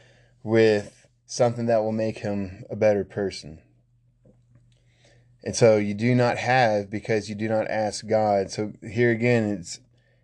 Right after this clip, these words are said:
God's letting it be known that we need to come to him with all of our requests. But let's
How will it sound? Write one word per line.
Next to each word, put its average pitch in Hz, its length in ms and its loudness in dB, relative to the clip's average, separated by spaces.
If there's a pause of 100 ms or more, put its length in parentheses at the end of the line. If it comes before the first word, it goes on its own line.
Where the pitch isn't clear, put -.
(340)
God's 120 320 4
letting 117 220 2
it 107 80 -6
be 113 100 -4
known 113 400 0
that 107 260 -6
we 107 140 -6
need 113 220 0
to 113 80 -6
come 127 260 -2
to 117 100 -4
him 104 300 -2
with 98 140 -6
all 110 200 2
of 101 80 -2
our 104 140 2
requests. 101 880 0 (1300)
But 143 440 6
let's - 500 -8